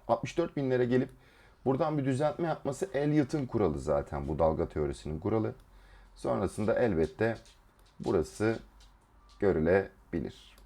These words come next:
Biz bu dalgalarda sörf yapmak isteyen stopunu olur, tekrar alır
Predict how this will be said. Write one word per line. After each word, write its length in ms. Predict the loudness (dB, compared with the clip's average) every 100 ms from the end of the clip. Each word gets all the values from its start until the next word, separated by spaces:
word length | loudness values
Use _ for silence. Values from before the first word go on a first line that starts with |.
| -12 -4
Biz 420 | -2 -2 -10 -20 -20 _ _ _ _ _ -6
bu 120 | 0
dalgalarda 640 | 4 6 6 8 6 4 0
sörf 320 | -2 -2 -2
yapmak 320 | -4 -4 -12
isteyen 400 | -12 -6 -4 -4 -8
stopunu 480 | -16 -4 -2 0 0
olur, 480 | 2 2 2 -2 -20 -20 -20 _ -20 -20 -20 -20 -20 -20 -12
tekrar 360 | -6 -4 -2 -2
alır 500 | -2 -6 -16 -20